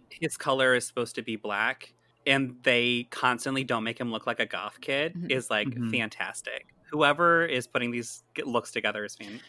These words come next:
Speaker 1: like,
Speaker 3: Yeah, like,
Speaker 1: so
Speaker 3: I was
Speaker 1: good.
Speaker 3: trying to weigh the implications of making the black actor the Black Ranger, but then I think it's really fun that part of his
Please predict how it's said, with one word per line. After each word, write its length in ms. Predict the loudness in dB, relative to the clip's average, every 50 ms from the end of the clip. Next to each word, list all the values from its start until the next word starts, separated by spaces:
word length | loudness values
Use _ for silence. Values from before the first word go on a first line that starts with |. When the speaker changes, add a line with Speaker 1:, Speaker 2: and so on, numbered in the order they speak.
| -12 _
Speaker 1:
like, 100 | 0 4
Speaker 3:
Yeah, 120 | 6 6 6
like, 160 | 6 4 4
Speaker 1:
so 80 | 4 4
Speaker 3:
I 60 | 4
was 180 | 2 2 2
Speaker 1:
good. 80 | 0 -2
Speaker 3:
trying 220 | 0 0 2 2 2
to 100 | 0 2
weigh 280 | 2 4 4 4 2
the 500 | 2 2 2 4 4 4 4 2 0 -2 -4
implications 640 | -4 -4 -4 -4 -2 -2 -2 -2 -2 -4 -6 -6 -4
of 240 | -4 -6 -6 -6 -6
making 400 | -6 -6 -6 -6 -4 -4 -4 -4
the 100 | -6 -6 -10 _ _ _ _ _ -18 -10 -4
black 380 | 0 0 0 0 0 -4 -4 0
actor 580 | 2 2 2 0 -2 -2 -2 0 0 0 0 0
the 100 | -2 -4
Black 400 | -2 -2 0 0 0 -2 -4 -6
Ranger, 640 | -8 -6 -6 -8 -6 -2 0 2 4 4 2 2 -2 -4
but 120 | -6 -4
then 140 | -2 0 0
I 120 | 0 0 -2
think 220 | -2 -4 -4 -4
it's 160 | -4 -4 -4 -2
really 180 | -2 0 -2
fun 280 | 0 2 2 2 2 0
that 160 | -2 -6 -8
part 240 | 0 2 4 4 6
of 280 | 4 2 0 -4 -12 -20 _ _ _ -10
his 460 | -6 -4 -4 -4 -4 -6 -8 -10 -12